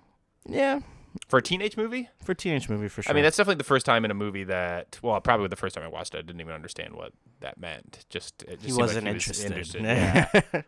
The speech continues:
Speaker 1: <laughs>
Speaker 2: yeah.
Speaker 1: Yeah.
Speaker 2: Um, at, at the ripe age of ten.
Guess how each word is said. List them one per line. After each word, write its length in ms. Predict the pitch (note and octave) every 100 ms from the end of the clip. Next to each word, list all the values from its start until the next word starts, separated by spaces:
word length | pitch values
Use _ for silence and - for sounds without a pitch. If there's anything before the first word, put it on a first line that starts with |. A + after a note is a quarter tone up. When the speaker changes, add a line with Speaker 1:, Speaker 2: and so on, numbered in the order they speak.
| _
Speaker 1:
<laughs> 100 | -
Speaker 2:
yeah. 80 | G#2
Speaker 1:
Yeah. 40 | E2 D#2+
Speaker 2:
Um, 300 | D#2+ D2+ E2 - _
at, 160 | F2+ D#2+
at 180 | F#2+ F#2
the 60 |
ripe 220 | F#2 F2 F2+
age 140 | E2
of 100 | E2+
ten. 440 | - F2+ E2 E2